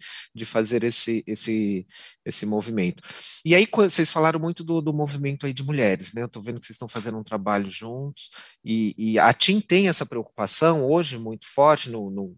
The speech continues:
no processo de mulheres, na inclusão de mulheres, na visibilidade. Tem algo nesse sentido, Giacomo?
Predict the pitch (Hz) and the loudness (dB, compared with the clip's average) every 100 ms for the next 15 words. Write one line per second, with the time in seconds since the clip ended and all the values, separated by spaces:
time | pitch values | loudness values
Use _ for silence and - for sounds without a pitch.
0 | _ _ _ _ _ _ - 87 - 95 | _ _ _ _ _ _ -16 -12 -8 -2
1 | 107 95 - 92 92 90 117 127 113 104 | 2 2 0 -8 -4 4 6 6 2 -6
2 | 95 98 98 90 85 98 120 131 110 104 | -6 -8 -10 -10 -8 0 4 4 2 -6
3 | 92 92 85 85 82 120 135 101 - 104 | -8 -12 -10 -8 2 4 4 0 -8 0
4 | 120 151 120 110 101 - 92 85 - 180 | 2 2 0 -4 -4 -2 -4 -4 0 0
5 | 175 120 101 98 92 92 90 | 0 -2 0 0 0 -6 -12